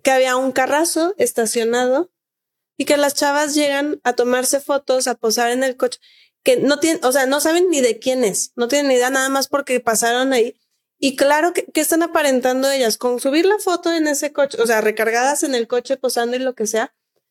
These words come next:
ya están dando a entender algo que está completamente alejado al, a la realidad,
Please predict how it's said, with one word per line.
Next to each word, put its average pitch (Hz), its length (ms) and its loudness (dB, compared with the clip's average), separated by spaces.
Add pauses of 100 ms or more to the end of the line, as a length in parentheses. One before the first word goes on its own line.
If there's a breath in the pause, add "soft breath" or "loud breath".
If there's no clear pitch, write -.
(120)
ya 277 160 2
están 311 300 0
dando 302 240 0
a 302 40 -2
entender 254 500 0
algo 247 380 -2 (360 soft breath)
que 247 120 4
está 254 400 0 (100)
completamente 339 1500 0 (220)
alejado 247 500 2
al, 262 160 -2
a 254 80 2
la 240 120 2
realidad, 226 520 0